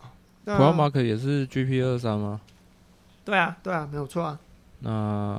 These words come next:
Speaker 2: 好，那其实补充一点点啊，就是在 Motorsports Magazine 它的文章里面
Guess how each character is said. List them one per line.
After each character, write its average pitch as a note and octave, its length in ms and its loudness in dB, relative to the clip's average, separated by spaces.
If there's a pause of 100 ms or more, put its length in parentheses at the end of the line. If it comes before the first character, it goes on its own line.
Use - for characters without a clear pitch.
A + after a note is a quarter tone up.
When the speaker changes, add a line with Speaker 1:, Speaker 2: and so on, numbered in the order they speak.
(600)
Speaker 2:
好， F2 260 -12
那 D#3 160 0
其 F3 200 -4
实 D#3 340 -2 (320)
补 A2 140 -6
充 C#3+ 200 -2
一 D3 40 -4
点 B2 180 -2
点 A#2+ 180 -2
啊， F2+ 140 -8
就 A#2+ 160 -8
是 A2+ 640 -4
在 C3+ 400 -2
Motorsports C3+ 640 -2
Magazine A2 640 -2 (220)
它 B2+ 240 0
的 G2+ 440 -2
文 A2+ 220 -4
章 C#3+ 180 0
里 A2+ 140 0
面 B2+ 400 2